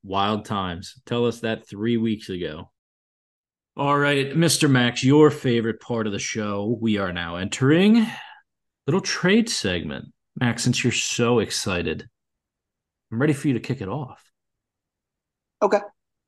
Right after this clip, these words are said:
Speaker 2: I will kick it off. I have trades for both of you. It's a fun day. It's around the office, around the league, going into week, week four. Um, I'll start off with Nick C. You are on my screen first.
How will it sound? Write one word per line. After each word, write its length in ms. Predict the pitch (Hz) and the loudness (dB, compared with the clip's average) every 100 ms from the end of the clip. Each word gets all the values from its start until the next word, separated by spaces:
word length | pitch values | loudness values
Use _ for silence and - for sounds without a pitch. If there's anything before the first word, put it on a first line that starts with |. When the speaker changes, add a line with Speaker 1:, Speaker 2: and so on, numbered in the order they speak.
| _ _ | _ _
Speaker 2:
I 200 | - 113 | 0 4
will 160 | 135 143 | 6 4
kick 160 | 135 131 | 4 4
it 60 | |
off. 180 | 120 123 | 6 6
I 120 | 135 | 6
have 240 | 160 147 - | 6 2 0
trades 320 | 147 147 143 | 4 4 4
for 80 | 131 | 4
both 200 | 123 123 | 4 4
of 60 | |
you. 200 | 127 123 - | 2 0 -2
It's 160 | 104 | -8
a 60 | 113 | -8
fun 280 | - 117 117 | -2 0 0
day. 380 | 110 107 110 - _ _ | 0 0 0 -6 _ _
It's 180 | 98 - | -14 -8
around 240 | 95 98 | -4 -2
the 140 | 98 98 | 0 0
office, 400 | 95 95 95 98 | 0 -2 -4 -2
around 180 | 95 | -2
the 80 | 98 | -2
league, 360 | 95 95 95 95 _ _ - | -4 -4 -4 -6 _ _ 2
going 220 | 113 123 | 4 4
into 140 | 117 | 2
week, 160 | 113 120 - _ | 0 -2 -6 _
week 160 | 123 123 - | -6 -6 -4
four. 320 | 117 120 123 _ _ _ _ _ _ - | -2 -2 -6 _ _ _ _ _ _ 0
Um, 460 | 117 113 113 113 | 4 6 4 4
I'll 160 | - 170 | 2 0
start 260 | - 151 | 4 4
off 220 | 139 147 - | 6 4 0
with 340 | 135 131 127 - _ _ _ _ _ _ _ | -2 0 -2 -6 _ _ _ _ _ _ _
Nick 180 | - 190 | -10 -8
C. 320 | - 143 - - _ _ _ _ _ _ _ _ _ _ _ | -4 -2 -4 -8 _ _ _ _ _ _ _ _ _ _ _
You 400 | 110 120 120 - - | -18 -16 -16 -20 -18
are 240 | 107 110 | -12 -10
on 60 | 110 | -8
my 80 | |
screen 260 | 104 - 110 | -8 -6 -2
first. 320 | 120 147 - | 0 0 -2